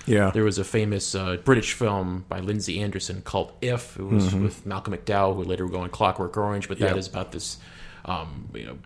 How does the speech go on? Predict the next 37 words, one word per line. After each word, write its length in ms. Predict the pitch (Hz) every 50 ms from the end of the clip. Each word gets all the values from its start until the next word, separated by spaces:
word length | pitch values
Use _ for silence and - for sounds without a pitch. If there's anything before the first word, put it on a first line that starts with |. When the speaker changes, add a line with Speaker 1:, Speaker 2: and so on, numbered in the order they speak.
| - - -
Speaker 2:
boarding 400 | - 131 135 147 135 120 113 110
school 540 | - - - 127 113 104 101 101 98 95
for 140 | 90 - -
the 160 | 90 104 92
elite, 340 | 98 98 95 104 107 - -
these 200 | 95 101 98 87
elite 260 | 82 95 104 101 -
kids, 320 | - - 120 110 107 104 90
and 100 | 98 95
it 60 | 95
becomes 300 | 90 95 - - 104 98
a 60 | 95 90
big 220 | 87 107 101 -
class 360 | - - 117 104 101 113 -
warfare 380 | 107 110 123 113 107 - 110 104
at 100 | 98 90
the 120 | - 104
end. 80 | 98 95
I 40 | 92
think 100 | 107 104
at 60 | -
the 60 | 107
very 440 | 92 - - - 110 107 107 107 104
end, 100 | 104 101
it 100 | 92 -
literally 380 | 98 101 113 110 107 101 98
becomes 460 | 92 95 95 - - 101 98 98 92 -
a 40 |
battleground. 840 | 92 - - 101 101 104 101 95 104 98 95 92 92 92 92 90 92
Speaker 1:
<laughs> 80 | 120 -
Yes, 400 | 165 160 135 123 113 - - - -
yes. 220 | 104 104 98 117
Speaker 2:
And 140 | 123 117 113
then 160 | 117 117 110
also, 520 | 113 113 107 - - - 123 110 107 101
uh, 140 | 101 101 101
the 160 | 98 101 98